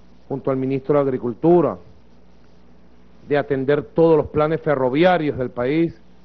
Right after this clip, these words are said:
y de, bueno, que el país viva una etapa de florecimiento,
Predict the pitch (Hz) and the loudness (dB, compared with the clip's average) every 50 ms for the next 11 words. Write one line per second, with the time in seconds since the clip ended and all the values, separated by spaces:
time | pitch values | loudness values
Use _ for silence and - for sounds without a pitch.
0 | - - - - - - - - - 117 117 113 113 131 156 190 196 - 156 131 | -20 -20 -20 -20 -20 -20 -20 -12 -8 -6 -6 -4 -2 -2 -2 -2 -2 -2 -4 -6
1 | - - 127 120 135 151 180 202 190 - - - - - - - - - 107 143 | -4 -4 -4 -2 0 0 0 0 -2 -6 -12 -20 -20 -20 -20 -20 -18 -10 -6 -2
2 | 175 208 220 208 175 143 117 104 92 - - - - - - - - - - - | -2 0 2 2 2 2 0 -4 -10 -20 -20 -20 -20 -20 -20 -20 -20 -20 -20 -20
3 | - - - 120 127 139 151 147 - 151 147 - - 170 185 190 180 143 113 107 | -18 -12 -10 -8 -6 -6 -6 -2 0 -2 0 2 2 2 2 2 0 -2 -4 -8
4 | - - - - - 131 - - 135 139 127 127 120 - - 123 120 131 156 185 | -16 -20 -16 -10 -10 -10 -8 -6 -4 -4 -4 -4 -6 -8 -10 -8 -6 -2 0 2
5 | 214 226 220 185 143 107 98 95 | 2 2 2 0 -2 -6 -10 -14